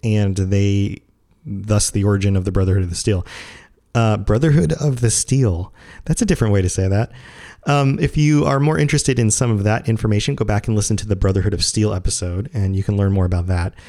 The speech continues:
Then the final location is the Cathedral. This is where the children of the Cathedral organized. It's a facade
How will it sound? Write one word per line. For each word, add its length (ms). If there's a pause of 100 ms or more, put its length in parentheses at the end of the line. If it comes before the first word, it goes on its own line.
(460)
Then 220
the 80
final 320
location 560
is 560 (140)
the 240
Cathedral. 1000 (1800)
This 280
is 320
where 640 (520)
the 300
children 880 (440)
of 140
the 80
Cathedral 920 (280)
organized. 840
It's 220
a 40
facade 800